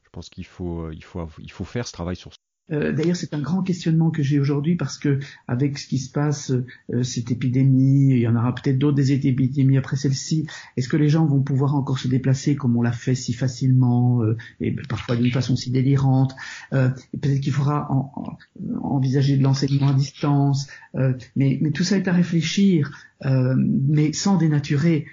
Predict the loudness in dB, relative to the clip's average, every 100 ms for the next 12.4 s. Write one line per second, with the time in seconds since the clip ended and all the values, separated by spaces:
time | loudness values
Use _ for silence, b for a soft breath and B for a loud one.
0 | B -8 -4 -4 -2 -2 -4 -2 -2 2
1 | 2 0 -4 B B B -4 -4 0 0
2 | 0 -4 -2 -2 0 -2 -2 -4 -2 -2
3 | -2 -2 -2 -2 -2 -4 -6 -8 -8 B
4 | B B -4 -2 -2 -2 -4 -2 -4 -4
5 | -6 -2 0 2 0 0 0 0 0 0
6 | -2 -2 -4 -2 0 0 -2 -4 0 2
7 | 2 2 -2 -10 -8 -6 -6 -6 -6 -2
8 | -2 -2 -2 -4 -4 -4 -4 -2 -4 -2
9 | 0 0 0 0 2 0 0 -2 -2 -4
10 | -2 -2 -4 B B -2 2 2 2 0
11 | -2 -2 0 2 4 2 0 -4 -2 -2
12 | -2 -2 -4 -6